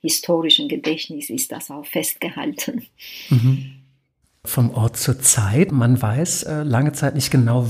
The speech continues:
Speaker 2: wann der Roman spielt. Also man verortet den Text sehr in der Gegenwart und im Verlauf des Textes, äh, wird dann der Vulkanausbruch in Island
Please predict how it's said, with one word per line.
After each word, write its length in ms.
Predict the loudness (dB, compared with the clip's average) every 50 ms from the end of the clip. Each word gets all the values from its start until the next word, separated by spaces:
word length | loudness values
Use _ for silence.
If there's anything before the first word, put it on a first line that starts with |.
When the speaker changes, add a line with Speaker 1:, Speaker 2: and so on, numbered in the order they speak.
| 0
Speaker 2:
wann 520 | 0 2 4 4 4 4 4 2 0 -4 -10 -20 -18
der 220 | -8 -2 0 2 2
Roman 500 | 2 2 2 2 2 2 2 0 0 0
spielt. 580 | 0 0 -2 0 0 2 2 4 2 2 2
Also 140 | 2 2 2
man 380 | 0 0 0 -2 -4 -6 -8 -8
verortet 480 | -4 -2 0 0 2 0 0 0 2
den 100 | 0 0
Text 240 | 2 0 -2 -4 -4
sehr 160 | -2 -2 0
in 60 | 2
der 120 | 2 2 2
Gegenwart 720 | 2 2 2 4 2 0 0 -2 -2 0 2 2 2 2 2
und 120 | 2 2
im 80 | 2 0
Verlauf 280 | 2 2 2 2 2 0
des 140 | -2 -2 -2
Textes, 380 | -2 -2 -2 0 -2 -2 -4 -4 -10 -16 -16 -16 -18 -20 -14 -6 0
äh, 180 | 0 2 2 4
wird 160 | 2 4 4
dann 220 | 6 4 4 4 0 -4 -12 -16 -16 -18 -12 -2 0
der 140 | 2 4 4
Vulkanausbruch 920 | 2 2 2 0 0 2 4 4 4 2 0 -2 -2 0 -2 -2 0 -2
in 240 | 0 0 2 2 2
Island 680 | 0 -2 0 2 2 4 4 2 0 -4 -6 -8 -12